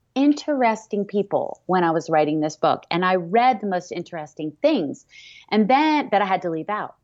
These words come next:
And then when I hit the road and started talking about her and started getting questions, I can answer the questions, um, to the best of my ability.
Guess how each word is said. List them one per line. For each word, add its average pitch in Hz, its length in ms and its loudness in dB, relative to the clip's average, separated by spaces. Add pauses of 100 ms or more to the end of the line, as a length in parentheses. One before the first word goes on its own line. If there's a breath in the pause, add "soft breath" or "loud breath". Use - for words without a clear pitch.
And 175 200 -8
then 285 260 2
when 359 160 0
I 330 80 0
hit 247 220 -2
the 185 80 -2
road 151 400 2 (340)
and 175 140 -6
started 202 340 0
talking 190 320 -4
about 156 180 -6
her 151 80 -4
and 143 120 -8
started 156 300 -2
getting 147 220 -2
questions, 156 680 -2 (540 loud breath)
I 262 120 0
can 294 220 0
answer 277 420 0
the 156 100 -6
questions, 139 800 -8 (160)
um, 160 280 -8
to 190 100 -8
the 175 80 -2
best 175 280 0
of 151 120 -8
my 151 160 0
ability. 139 600 -2